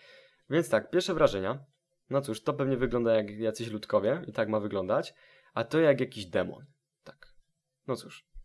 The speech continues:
troszkę mnie fantazja tutaj poniosła. E, no i zbudowaliśmy.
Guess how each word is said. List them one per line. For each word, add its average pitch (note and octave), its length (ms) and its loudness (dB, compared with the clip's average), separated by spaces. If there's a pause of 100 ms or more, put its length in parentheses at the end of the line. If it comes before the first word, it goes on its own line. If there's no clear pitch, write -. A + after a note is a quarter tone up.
(160)
troszkę D#3 320 4
mnie C3 100 2
fantazja A2+ 500 0
tutaj A2 240 -4
poniosła. A2 500 2 (1080)
E, A#2+ 300 2
no C3 200 2 (120)
i E3 80 -4
zbudowaliśmy. A#2+ 840 2